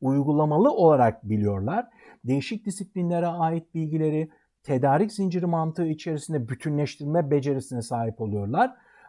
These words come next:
Problem belirleme ve karar verme yeteneklerine erişiyorlar. İşbirliği yapma ve takım çalışmasının önemini anlıyorlar.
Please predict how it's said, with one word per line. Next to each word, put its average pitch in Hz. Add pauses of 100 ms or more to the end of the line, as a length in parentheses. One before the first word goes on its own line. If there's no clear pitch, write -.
(120)
Problem 156
belirleme 180
ve 135
karar 139
verme 175
yeteneklerine 127
erişiyorlar. 113 (380)
İşbirliği 170
yapma 143 (200)
ve 165
takım 208
çalışmasının 160
önemini 139
anlıyorlar. 202